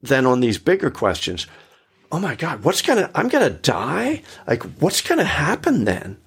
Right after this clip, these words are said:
I, I, it's not comfortable not knowing that. So people are willing to make up a story that answers that question so they can be, "Oh, okay, fine.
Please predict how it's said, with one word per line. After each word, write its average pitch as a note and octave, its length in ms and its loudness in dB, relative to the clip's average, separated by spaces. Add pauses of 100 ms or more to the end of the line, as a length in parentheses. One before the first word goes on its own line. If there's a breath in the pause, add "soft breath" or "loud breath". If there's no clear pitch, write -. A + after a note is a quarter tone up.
(420 loud breath)
I, C#3 240 -2
I, - 120 -4 (180)
it's D3+ 240 0
not E3+ 260 2
comfortable A2+ 800 0 (240 loud breath)
not A#2 320 2
knowing C3+ 460 2
that. - 320 -6 (480 loud breath)
So - 180 0
people D3 540 -2 (220 loud breath)
are C3 160 4
willing A#2+ 680 0 (460 soft breath)
to A#2+ 440 0 (300 soft breath)
make C3 440 2
up C3+ 180 0
a B2 60 2
story A#2 880 -2 (320 soft breath)
that A2+ 220 2
answers B2+ 380 2
that A#2 180 0
question C#3 300 -2
so - 160 0
they F#2+ 180 2
can G2 140 -8
be, F2+ 120 0
"Oh, E2+ 180 4
okay, E2 260 -6
fine. - 320 -10